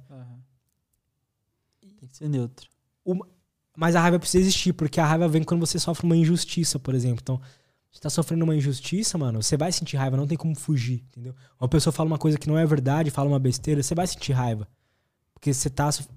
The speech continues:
Speaker 2: quando ela te acusa de alguma coisa, você tá sofrendo uma injustiça. Não tem como não sentir raiva ali. Porque se você não sente, ela passa por cima. Se você sente demais, ela fica com medo e se afasta, entendeu?
Speaker 1: É, não, eu sou bem tranquilo.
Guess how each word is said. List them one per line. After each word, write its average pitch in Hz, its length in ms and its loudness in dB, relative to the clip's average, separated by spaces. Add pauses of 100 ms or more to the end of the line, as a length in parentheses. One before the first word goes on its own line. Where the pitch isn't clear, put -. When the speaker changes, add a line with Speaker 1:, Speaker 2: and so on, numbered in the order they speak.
(160)
Speaker 2:
quando 135 160 2
ela 139 80 2
te 131 100 -2
acusa 147 280 0
de 151 60 2
alguma 135 220 -2
coisa, 143 280 -2
você 151 100 -6
tá 165 100 -2
sofrendo 160 280 -4
uma 147 100 0
injustiça. 127 560 -4 (260)
Não 151 80 -18
tem 180 120 2
como 185 160 4
não 175 80 6
sentir 165 260 0
raiva 135 300 2
ali. 117 200 2 (320)
Porque - 140 -6
se 175 80 0
você 175 100 0
não 196 120 2
sente, 185 260 0
ela 180 100 2
passa 180 220 -2
por - 160 -6
cima. 147 260 0 (400)
Se 160 120 -2
você 180 120 2
sente 202 300 4
demais, 185 720 2 (720)
ela 123 180 0
fica - 160 -6
com 151 120 -2
medo 147 320 2
e 120 40 -2
se - 140 -2
afasta, 131 440 -6
entendeu? 107 300 -16 (640)
Speaker 1:
É, 143 120 -10
não, 151 160 -2
eu 127 60 -2
sou 131 140 -6
bem 123 140 -2
tranquilo. 135 560 -8